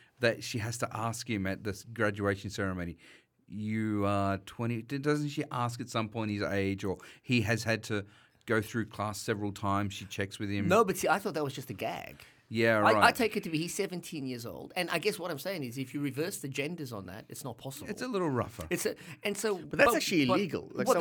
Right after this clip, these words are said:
Speaker 2: that's
Speaker 3: went
Speaker 2: what
Speaker 3: to jail
Speaker 2: I'm
Speaker 3: last
Speaker 2: saying.
Speaker 3: week
Speaker 2: So I
Speaker 3: in the
Speaker 2: found
Speaker 3: United
Speaker 2: that, I,
Speaker 3: States.
Speaker 2: uh, but I mean, so I thought Booksmart was very clever in s-, in steering you away from the implications
Speaker 1: Yeah.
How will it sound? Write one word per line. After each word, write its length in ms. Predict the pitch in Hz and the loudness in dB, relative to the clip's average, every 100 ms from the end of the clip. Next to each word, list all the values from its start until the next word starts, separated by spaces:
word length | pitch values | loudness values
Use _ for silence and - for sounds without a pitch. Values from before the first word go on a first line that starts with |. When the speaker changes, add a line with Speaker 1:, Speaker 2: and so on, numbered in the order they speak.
| 170 | 4
Speaker 2:
that's 80 | 160 | 4
Speaker 3:
went 120 | 151 | 4
Speaker 2:
what 40 | |
Speaker 3:
to 60 | 131 | 6
jail 140 | 151 | 6
Speaker 2:
I'm 60 | 160 | 8
Speaker 3:
last 220 | 131 117 | 6 2
Speaker 2:
saying. 120 | - 220 | 0 0
Speaker 3:
week 80 | - | 2
Speaker 2:
So 60 | |
I 60 | 196 | -2
Speaker 3:
in 40 | 226 | 0
the 40 | 220 | 0
Speaker 2:
found 80 | 220 | 2
Speaker 3:
United 200 | 233 214 - | 0 -2 -2
Speaker 2:
that, 60 | 151 | 0
I, 100 | 190 | 0
Speaker 3:
States. 180 | - | 0
Speaker 2:
uh, 80 | 196 | 2
but 140 | 185 175 | 4 4
I 120 | 196 | 2
mean, 140 | 196 | 0
so 120 | - 180 | -2 2
I 140 | 175 240 | 2 2
thought 260 | 220 147 | -2 -2
Booksmart 420 | 170 - 160 131 | -4 -4 -2 -2
was 140 | 135 117 | -4 -2
very 200 | 147 139 | -2 -2
clever 680 | - - 202 214 - 76 - - - - | -4 -2 -2 -2 -4 -8 -12 -18 -20 -4
in 100 | 180 | -2
s-, 260 | 165 - - - | 0 -2 -4 -6
in 100 | 151 | -6
steering 520 | - - 185 170 165 | -4 -2 0 0 0
you 180 | 151 151 | 0 0
away 360 | 139 120 147 190 | 0 0 0 -2
from 220 | 170 143 | -6 -6
the 100 | - | -6
implications 600 | 123 127 - 120 101 127 | -8 -8 -10 -8 -4 -2
Speaker 1:
Yeah. 120 | 92 | -2